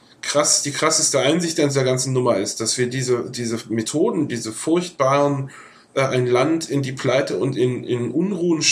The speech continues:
Methoden, dass wir diese seit vielen Jahren angewendet haben gegen Ex-Kolonien, irgendwelche afrikanischen Länder, die weit weg waren, wo man, wo die, die,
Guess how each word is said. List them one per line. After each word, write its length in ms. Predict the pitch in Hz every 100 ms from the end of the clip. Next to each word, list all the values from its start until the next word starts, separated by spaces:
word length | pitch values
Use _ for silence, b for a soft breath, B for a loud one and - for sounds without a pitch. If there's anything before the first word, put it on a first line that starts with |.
| 143 139 -
Methoden, 580 | 127 123 127 123 113 107 B B B
dass 200 | 139 131
wir 80 | 127
diese 220 | 123 131
seit 200 | 131 127
vielen 380 | - 175 196 180
Jahren 380 | 139 143 175 -
angewendet 600 | 151 170 143 135 123 123
haben 240 | 110 113
gegen 280 | 113 110 113
Ex-Kolonien, 880 | - 131 - - 120 113 104 101 95
irgendwelche 480 | - 104 101 92 -
afrikanischen 720 | - - - 101 113 110 117
Länder, 440 | 98 104 107 101 B B B B 117
die 160 | 107
weit 280 | 113 120 -
weg 280 | 127 139 123
waren, 400 | 120 113 113 110
wo 60 |
man, 380 | 113 110 113 117
wo 360 | 113 113 95 107
die, 280 | 107 110 98
die, 220 | 110